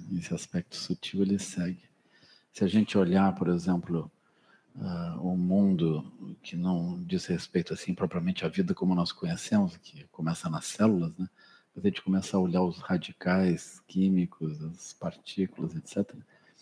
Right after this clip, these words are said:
nós também vamos encontrar, ah, decisões, nós vamos encontrar ordem, nós vamos encontrar os cristais crescendo de um certo jeito, né? Então a gente vai encontrar escolhas,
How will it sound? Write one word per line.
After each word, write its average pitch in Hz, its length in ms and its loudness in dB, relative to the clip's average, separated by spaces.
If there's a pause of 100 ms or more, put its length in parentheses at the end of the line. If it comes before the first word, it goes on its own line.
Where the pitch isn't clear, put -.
(340)
nós 202 160 2
também 208 240 4
vamos 190 260 2
encontrar, 82 800 -4 (640)
ah, 82 400 -10
decisões, 85 880 -2
nós 73 160 -10
vamos 80 220 -10
encontrar 82 440 0
ordem, 85 600 2 (760)
nós 87 140 -8
vamos 87 220 -2
encontrar 82 420 -2
os 85 140 -2
cristais 92 540 2
crescendo 82 580 0
de 73 100 -8
um 73 80 -8
certo - 400 -6
jeito, 80 520 -8
né? 85 120 -20 (1700)
Então 90 280 0
a 90 60 2
gente 95 220 0
vai 95 100 6
encontrar 95 480 4
escolhas, 92 1040 2